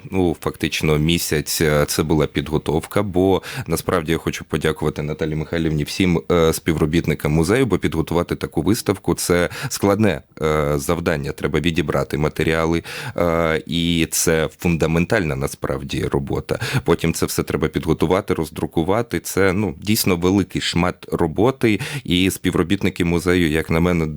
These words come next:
неперевершено впоралися з цим завданням. Тому зрозуміло, що ми витратили на це достатньо велику, е, кількість часу.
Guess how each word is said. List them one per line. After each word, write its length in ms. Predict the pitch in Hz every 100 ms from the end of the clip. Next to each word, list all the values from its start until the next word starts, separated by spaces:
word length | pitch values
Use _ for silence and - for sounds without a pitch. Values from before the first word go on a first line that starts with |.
| 73
неперевершено 880 | 87 90 92 90 87 80 - 69 69
впоралися 680 | - 80 76 76 - 73 73
з 340 | 76 76 73
цим 260 | - 78 71
завданням. 540 | 76 73 76 69 - - 156 147
Тому 200 | 90 104
зрозуміло, 520 | 87 87 90 107 110
що 140 | -
ми 100 | 87
витратили 480 | 90 98 90 - 87
на 120 | 82
це 180 | 80 -
достатньо 440 | 80 80 - 80 82
велику, 500 | 92 82 - 76 -
е, 220 | 80 76
кількість 480 | 71 80 73 76 -
часу. 460 | - 76 - 69